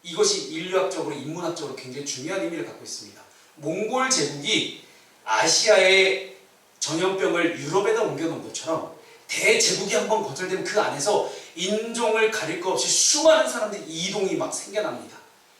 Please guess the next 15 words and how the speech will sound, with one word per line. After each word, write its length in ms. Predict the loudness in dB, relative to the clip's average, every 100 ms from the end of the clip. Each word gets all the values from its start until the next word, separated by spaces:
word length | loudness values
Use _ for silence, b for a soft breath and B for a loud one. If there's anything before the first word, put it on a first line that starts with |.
| _
그래서 260 | 0 2 2
이 280 | 0 0 0
마게도냐 560 | 0 0 0 0 2 2
지방의 760 | 4 4 4 4 0 -4 -14 -14
데살로니가라는 1040 | -6 2 4 4 4 4 4 2 0 -6 -12 -14
이 220 | -10 -10
도시에는 800 | -8 -6 -4 -4 -2 -2 -4 -10 B B -10
헬라인, 680 | -6 0 4 4 2 -2 -6
로마인, 1000 | -4 0 2 2 2 0 -2 -2 -4 -10 -14
뭐 280 | -6 0 0
사마리아인, 1000 | 0 -4 -6 -6 -2 -2 -2 -6 -8 -10
유대인, 800 | -12 -10 -6 -4 -2 -4 -6 -12 -8
뭐 140 | -6
아시아인이 680 | -4 -2 0 2 2 0
다 80 | -2